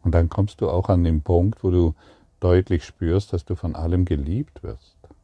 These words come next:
Dass alles von Liebe durchdrungen ist.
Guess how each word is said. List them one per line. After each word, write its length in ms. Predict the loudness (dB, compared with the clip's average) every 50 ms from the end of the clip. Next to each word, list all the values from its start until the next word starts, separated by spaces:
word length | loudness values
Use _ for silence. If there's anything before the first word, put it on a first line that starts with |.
| _ _ _ _ _ _ _ _ _ _ _ _ _ _ _ _ _ _ _ _ _ _ _ _ _ _ _ _ _ _ _ _ _ _ _ _ _ _ _ _ _ _ _ _ -2
Dass 160 | -2 -2 -2
alles 380 | 0 2 2 4 4 2 0
von 260 | 0 0 2 2 2 2
Liebe 400 | 0 0 -2 -2 0 -2 -2 -2
durchdrungen 840 | 0 0 0 0 -2 -4 -8 -6 -4 -4 -2 -2 -2 -2 -4 -4
ist. 340 | -6 -8 -10 -12 _ _